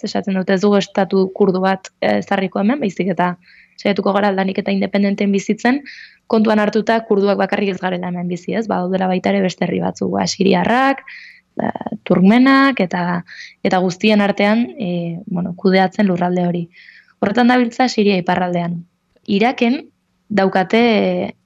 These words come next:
halako, e, bueno, estatu ia autonomo bat, ez? E, gertatzen denara, kurduak ideologikoki ere bitan banatuta daudela, ez? E, alde batetik handago P K K-rekin, e, lerratutako hildoa dela askoz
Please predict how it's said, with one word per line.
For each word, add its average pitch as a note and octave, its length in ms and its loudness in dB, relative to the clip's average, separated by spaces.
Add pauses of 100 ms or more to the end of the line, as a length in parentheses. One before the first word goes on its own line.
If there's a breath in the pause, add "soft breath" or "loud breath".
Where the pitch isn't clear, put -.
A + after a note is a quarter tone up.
(140)
halako, F#3+ 880 0
e, F3 460 -4
bueno, F3+ 160 0
estatu G3+ 720 2
ia G#3 220 4
autonomo F#3 580 0
bat, F3 240 -6
ez? B3 240 0
E, F#3 200 0 (440 loud breath)
gertatzen G#3 400 2
denara, G#3+ 380 2 (500 loud breath)
kurduak G#3 480 2
ideologikoki G3+ 680 0
ere G3+ 120 -2
bitan F3+ 320 0
banatuta F3+ 460 -2
daudela, F3 420 -2
ez? A3+ 220 -2
E, F3 260 0
alde F#3 220 2
batetik F3+ 340 0
handago F#3 360 2 (360 loud breath)
P G3 140 2
K F#3+ 160 2
K-rekin, F#3+ 640 -2
e, F3+ 240 -4
lerratutako F#3+ 640 0
hildoa G3 720 2
dela G3 260 -2
askoz - 560 -8